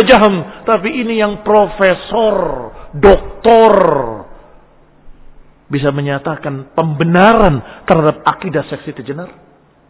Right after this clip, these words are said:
Pembenaran terhadap akidah Ibnu Arabi. Pembenaran terhadap akidah Wahdatul Wujud, Wahululiyah,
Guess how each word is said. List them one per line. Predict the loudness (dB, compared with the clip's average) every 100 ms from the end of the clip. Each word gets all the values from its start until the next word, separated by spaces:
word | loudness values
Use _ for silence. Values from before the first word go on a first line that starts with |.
| _ _ _ _ _ _ -2
Pembenaran | 2 4 6 6 8 6 6 2 4
terhadap | 4 6
akidah | 2 4 4 4 4
Ibnu | 2 4
Arabi. | 4 6 4 2 -6 -14 -20 -10 2
Pembenaran | 6 6 8 8 6 6
terhadap | 4 4
akidah | 4 2 4 6
Wahdatul | 6 4 2 2 2 2
Wujud, | 0 2 2 2 -2 -12 -4 0
Wahululiyah, | 2 4 6 6 6 4 2 0 -4